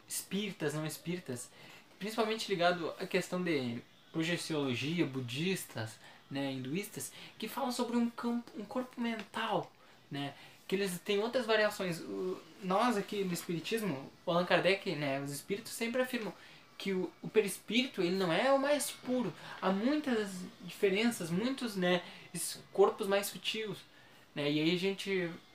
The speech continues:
vai pensando, esse corpo mental que os orientais falam tem totalmente, né, é, base e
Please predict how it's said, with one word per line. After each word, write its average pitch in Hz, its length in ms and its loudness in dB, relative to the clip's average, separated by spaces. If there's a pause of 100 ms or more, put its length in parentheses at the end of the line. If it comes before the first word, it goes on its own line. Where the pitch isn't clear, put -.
(840)
vai 175 160 6
pensando, 208 480 4
esse 208 180 2
corpo 226 320 2
mental 160 580 6 (1700)
que 185 120 0
os 151 480 0
orientais 160 500 4
falam 180 320 6
tem 196 260 0 (300)
totalmente, 262 600 0
né, 196 280 4 (500)
é, 175 140 4
base 175 500 10
e 196 540 0